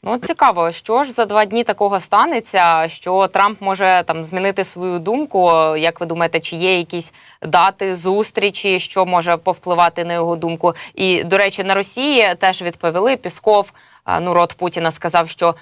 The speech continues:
вони теж даремно зустрічатися не хочуть, просто повторили слова Трампа, по суті. Е, на вашу думку, про що ось ці сигнали Москви і Вашингтону свідчать? Чи буде все-таки зустріч, чи Трамп щось за два дні таке вирішить, що ми,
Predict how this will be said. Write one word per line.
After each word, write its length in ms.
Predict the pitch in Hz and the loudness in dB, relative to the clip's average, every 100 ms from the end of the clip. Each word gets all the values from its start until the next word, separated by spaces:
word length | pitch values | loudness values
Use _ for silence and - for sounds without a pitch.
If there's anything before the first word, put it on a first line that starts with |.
| - - | -8 -6
вони 280 | 160 190 | -2 -2
теж 240 | 180 185 160 | 2 0 2
даремно 420 | 160 170 170 156 | 0 2 0 -4
зустрічатися 800 | 156 156 170 180 160 160 151 151 | -6 -4 -2 0 0 -2 -2 -2
не 140 | 160 | -2
хочуть, 380 | 165 226 - 185 | 0 0 0 -6
просто 300 | 190 190 170 | -4 -4 -2
повторили 680 | 170 - 175 180 185 175 170 - - | -2 -2 0 2 4 2 0 -6 -20
слова 440 | - 185 170 170 170 | -4 0 4 4 2
Трампа, 420 | 165 160 151 156 | 2 2 2 -2
по 160 | 156 | -2
суті. 400 | 160 170 160 165 156 - - | -6 -6 -2 -2 -2 -8 -2
Е, 240 | 160 156 | 2 2
на 100 | 160 | 2
вашу 220 | 180 190 190 | 0 0 -4
думку, 300 | 196 190 180 | -4 -2 -2
про 140 | 190 | -2
що 240 | - 202 | -2 0
ось 240 | 208 - 233 | 0 0 -4
ці 280 | - 214 208 - | 0 2 2 0
сигнали 640 | - 208 196 185 185 180 - | -2 2 2 4 2 0 -2
Москви 460 | 190 185 - 180 | -4 -4 -2 -2
і 160 | 202 208 | 0 0
Вашингтону 600 | 190 185 185 - 196 185 | -2 -2 -8 -4 -2 -2
свідчать? 460 | 180 170 156 156 151 | -6 -6 -4 -6 -6
Чи 120 | 170 | -6
буде 280 | 160 247 285 | -2 0 0
все-таки 440 | - 240 233 240 | 0 0 0 0
зустріч, 540 | 214 226 226 220 202 - - _ | 0 -2 -2 -4 -4 -8 -20 _
чи 140 | - | -4
Трамп 360 | 185 190 190 180 | 0 2 2 0
щось 420 | - - 196 226 | -8 0 0 2
за 120 | 190 | 0
два 260 | 180 170 170 | 2 2 2
дні 240 | 160 196 | 0 -2
таке 240 | 180 156 165 | -2 0 0
вирішить, 540 | 165 170 160 160 156 | 0 0 -2 -4 -6
що 240 | - - | -8 -4
ми, 220 | 156 160 | -2 -2